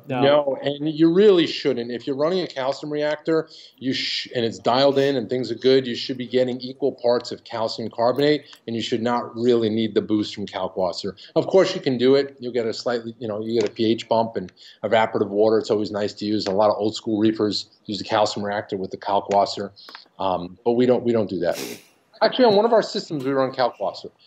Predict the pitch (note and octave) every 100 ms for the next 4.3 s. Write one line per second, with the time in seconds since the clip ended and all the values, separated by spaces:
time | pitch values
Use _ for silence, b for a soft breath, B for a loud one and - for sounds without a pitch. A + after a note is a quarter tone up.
0 | b - G2+ G2 F#2 F2 F2 - A2 -
1 | - G2+ F#2+ - - F#2+ F2+ F2 D#2+ b
2 | b D#3+ F3 F#3 - D#3+ C#3 C3 B2 D3
3 | D3 C3 B2+ A#2 A2+ G#2 A2+ G#2 - A2
4 | G#2 G2+ G2+